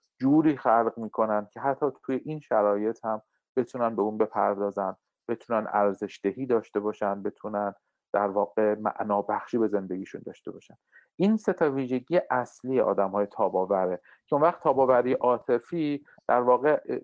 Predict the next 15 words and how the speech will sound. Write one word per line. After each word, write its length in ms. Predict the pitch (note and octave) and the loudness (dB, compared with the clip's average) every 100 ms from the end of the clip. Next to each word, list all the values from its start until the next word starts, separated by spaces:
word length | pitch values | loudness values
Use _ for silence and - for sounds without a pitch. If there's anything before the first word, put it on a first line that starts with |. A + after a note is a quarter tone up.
| - | 0
بخشش 440 | C#3+ - - D3 | 0 0 -10 -10
اینجاست 340 | C3 A#2 C3+ - | -6 -4 -4 -6
که 80 | |
بدونیم 540 | A#2+ C3+ C3 C3 C3 B2 | -2 -2 -2 -8 -10 -6
و 60 | A2+ | -2
به 160 | A2+ | 0
رسمیت 560 | A2+ A2+ - A#2 B2 C3 | 0 -4 -10 -2 0 0
بشناسیم 560 | C3+ B2+ B2 A#2+ B2+ B2 _ _ _ | -6 -4 -8 -6 -10 -10 _ _ _
که 60 | A#2 | -4
این 180 | B2+ B2+ | -4 -8
فشار 680 | - A#2+ G#2+ - C3 C3+ | -4 -4 -2 2 6 6
عاطفی 680 | C3+ A#2 G#2+ - G#2 - A2 | 4 2 0 -2 -6 -4 -4
بر 200 | G#2 G2+ | 0 -2
ما 160 | G#2 G#2+ | -2 -8
طبیعیه. 760 | - G2 F#2 G2 G2+ G2 F#2+ | -4 -4 -4 -12 -6 -4 -4